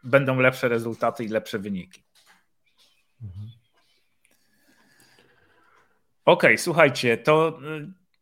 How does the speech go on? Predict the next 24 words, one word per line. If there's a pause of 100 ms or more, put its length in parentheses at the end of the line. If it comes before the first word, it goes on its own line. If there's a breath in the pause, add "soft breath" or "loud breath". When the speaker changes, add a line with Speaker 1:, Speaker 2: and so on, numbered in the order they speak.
(600)
Speaker 1:
nasze
spotkanie
zbliża
się
do
końca, (340 loud breath)
więc,
y, (140)
na
koniec
jeszcze
może (1120)
fajnie
byłoby (120)
dać,
y,
naszym (760)
odbiorcom
jakąś
wskazówkę,
radę,
w
jaki
sposób,